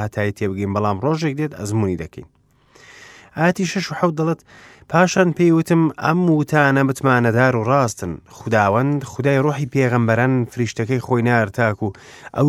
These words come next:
شتانە پیشانی بەندەکانی خۆی بدات کە دەبێت زوو ڕوو بدەن. ئەوە تا بە پەلە دێم، خۆزگە دەخوازرێ بەوەی وشەکانی پێشبینی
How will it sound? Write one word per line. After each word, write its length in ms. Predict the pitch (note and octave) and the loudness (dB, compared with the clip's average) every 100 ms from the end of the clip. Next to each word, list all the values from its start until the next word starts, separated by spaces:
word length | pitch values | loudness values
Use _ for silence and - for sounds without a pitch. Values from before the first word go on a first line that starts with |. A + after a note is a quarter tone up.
| C3+ | 0
شتانە 320 | - C3 B2 A#2+ | 0 0 0 -4
پیشانی 420 | B2+ C3+ A#2+ A2 | 0 2 4 4
بەندەکانی 580 | A2+ A2 G#2+ C3 A#2 - | 4 2 2 2 2 0
خۆی 200 | C3 A#2+ | 0 0
بدات 240 | G#2+ A2 G#2 | 2 2 0
کە 60 | - G#2+ | -4 -2
دەبێت 240 | G2+ G2+ G2 | 0 0 -2
زوو 220 | A2 D3+ A#2 | -2 -2 -2
ڕوو 160 | F2+ | -4
بدەن. 240 | E2 F2 E2+ - _ | -4 -4 -4 -8 _
ئەوە 180 | G#2+ G#2+ D3 | 0 0 2
تا 100 | D3 C3+ | 0 2
بە 80 | C3+ | 0
پەلە 240 | C#3+ D3+ D3+ | 2 2 2
دێم، 180 | A#2 G#2 F#2+ - - - _ - | 2 0 -2 -10 -20 -20 _ -10
خۆزگە 400 | - C#3+ C3 F#3 F3+ | -2 -2 2 2 0
دەخوازرێ 640 | - D3 C3 A2+ A2+ B2 G#2+ | 2 2 4 2 0 2 4
بەوەی 280 | A2 G#2+ G2+ | 4 4 0
وشەکانی 680 | G2+ A2+ - C3 A2+ G#2+ - | -4 -6 0 2 2 0 0
پێشبینی 680 | A2+ G#2 F#2+ G#2 G#2 G2+ | 0 0 -2 -2 0 0